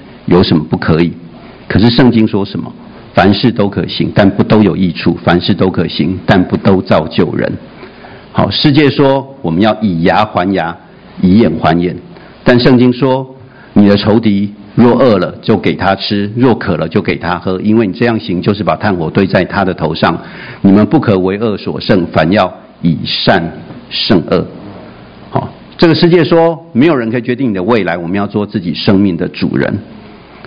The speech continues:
圣经说我们没有一个人为自己活，也没有一个人为自己死。我们若活着，是为主而活；若死了，是为主而死。所以我们或活或死，总是主的人，我们并不是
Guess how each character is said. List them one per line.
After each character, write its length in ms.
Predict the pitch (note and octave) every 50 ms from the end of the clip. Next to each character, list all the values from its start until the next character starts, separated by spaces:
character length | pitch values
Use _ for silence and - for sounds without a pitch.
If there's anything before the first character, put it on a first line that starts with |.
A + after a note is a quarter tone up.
| - -
圣 200 | - C#3 C3 A#2+
经 160 | C3 B2+ B2+
说 320 | B2+ - C3+ C3 C3+ C3+ - - - - - - - -
我 80 | -
们 140 | - G#2 G2+
没 400 | G2 G2+ G2+ G#2 G2+ G#2 A#2 C3+
有 200 | D3 B2 F#2 E2 -
一 100 | G#2 A#2
个 100 | A2+ A2+
人 240 | F#2+ F2 F2+ F2+ F2+
为 140 | G2+ G#2+ F#2+
自 200 | - - G#2+ F2+
己 160 | - - D#2+
活， 260 | - - D#2+ D2+ D#2
也 160 | F2+ F2 E2+ D#2+
没 200 | E2 E2+ F2+ G#2+
有 120 | G#2+ G#2
一 20 |
个 140 | F#2+ - F2+
人 180 | E2+ E2 E2 F2+
为 120 | F#2 G2 F2
自 160 | - - F#2
己 220 | - - E2+ E2+
死。 220 | - - - - - - - - - - -
我 80 | - G2
们 100 | G2+ A#2
若 160 | C#3+ F3 D3+
活 240 | A2+ - A2+ G#2+ A#2+
着， 200 | A#2 B2 G#2 - - -
是 180 | - - - B2
为 140 | A2 A#2 A2
主 260 | F#2 - - F#2+ E2 -
而 180 | - E2 E2+ F2+
活； 300 | F2 F2+ F2 D#2 E2 E2+
若 240 | F#2 G2+ A2+ G#2 G2
死 240 | - - - F#2 D#2+
了， 220 | D2+ D2 C#2+ - -
是 220 | - - - A2
为 160 | G#2 G#2+ F#2+
主 220 | E2 - F2+ D#2+ -
而 140 | E2 E2+ F2+
死。 260 | - - - - - - - - - -
所 240 | - - A#2 A2+ B2+
以 60 | C3
我 180 | A#2+ A2 F#2+
们 140 | F#2 F#2 G2 G2+
或 240 | - - F3+ C3 A2+
活 300 | A#2+ A2 F2+ F2 F#2+ - - - - - -
或 160 | C#3 A#2 G#2
死， 240 | - - - - - - - - - -
总 260 | - - F#2+ D2+ D#2+ D#2+
是 260 | - - A2+ F#2+ F2 - - - - -
主 220 | - - F2+ - D2
的 100 | F2+ D2+
人， 180 | - - - - - - -
我 80 | -
们 140 | E2 E2 D#2+ E2 -
并 200 | - B2+ A2+ G2
不 140 | D#2+ F2+ E2+
是 320 | E2+ - - G#2 F2+ E2